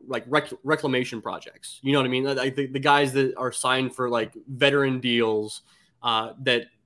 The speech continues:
the Cubs end up getting something out of those guys. So we've seen that for the past few years. Now we're seeing it have an immediate impact with the bullpen. We've seen that with Scott Effross.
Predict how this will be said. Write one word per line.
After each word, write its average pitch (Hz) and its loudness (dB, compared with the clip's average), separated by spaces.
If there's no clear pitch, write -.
the 139 -8
Cubs 180 -2
end 196 0
up 139 -4
getting 196 2
something 110 -4
out 160 0
of 165 -6
those 104 -4
guys. 98 -12
So 160 2
we've 220 2
seen 277 2
that 262 4
for 170 -12
the 151 -10
past 156 0
few 135 -10
years. 127 -2
Now 165 6
we're 196 8
seeing 170 4
it 143 4
have 151 2
an 139 2
immediate 151 4
impact 135 -2
with 123 -4
the 127 -8
bullpen. 117 -2
We've 117 -12
seen 135 -2
that 120 0
with 117 -6
Scott 113 -2
Effross. 117 0